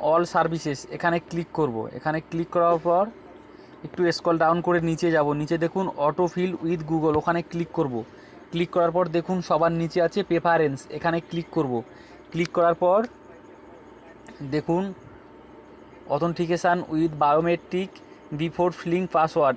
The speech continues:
এই অপশানটি অফ করা আছে, এই অপশানটিকে আমরা on করে দেবো। এই অপশানটিকে on করে দিলে আমাদের ফোনের যে কোনো অ্যাপস আপনার বায়োমেট্রিক ছাড়া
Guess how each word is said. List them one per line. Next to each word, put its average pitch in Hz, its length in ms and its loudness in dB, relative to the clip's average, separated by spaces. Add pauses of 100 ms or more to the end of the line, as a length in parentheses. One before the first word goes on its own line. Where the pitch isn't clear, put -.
(140)
এই 165 160 2
অপশানটি 175 300 0 (140)
অফ 151 140 0
করা 165 160 4
আছে, 156 140 -4
এই 165 120 2
অপশানটিকে 170 440 -2
আমরা 175 140 2 (140)
on 165 80 2 (100)
করে 165 180 2
দেবো। 131 120 2 (140)
এই 160 140 2
অপশানটিকে 175 420 -2 (120)
on 165 80 2 (100)
করে 175 180 2
দিলে 202 140 2 (560)
আমাদের 175 320 4
ফোনের 180 240 0 (100)
যে 175 140 2
কোনো 202 220 2
অ্যাপস 143 280 2 (1500)
আপনার 165 200 2 (100)
বায়োমেট্রিক 175 640 2
ছাড়া 180 200 2